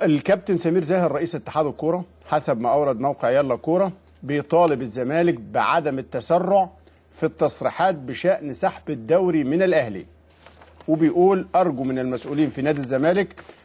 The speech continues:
عدم التسرع في التصريحات الإعلامية، وأؤكد بأن المجلس العسكري لم يتدخل في إلغاء الهبوط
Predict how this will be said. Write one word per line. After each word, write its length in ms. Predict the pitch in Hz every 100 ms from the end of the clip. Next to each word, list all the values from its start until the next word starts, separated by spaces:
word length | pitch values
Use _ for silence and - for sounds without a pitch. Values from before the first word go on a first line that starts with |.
| -
عدم 360 | - 131 160 143
التسرع 520 | - 135 - 170 131
في 80 | 113
التصريحات 600 | 113 117 - 110 156 156
الإعلامية، 560 | 113 110 117 120 160
وأؤكد 600 | 170 127 120 160 - 127
بأن 220 | 107 117 123
المجلس 440 | 127 143 143 110
العسكري 600 | 110 101 - 160 170 170 - - - -
لم 300 | 120 143 165
يتدخل 640 | 135 120 120 113 - 113 107
في 220 | 131 120
إلغاء 320 | 110 131 160
الهبوط 480 | 127 117 123 185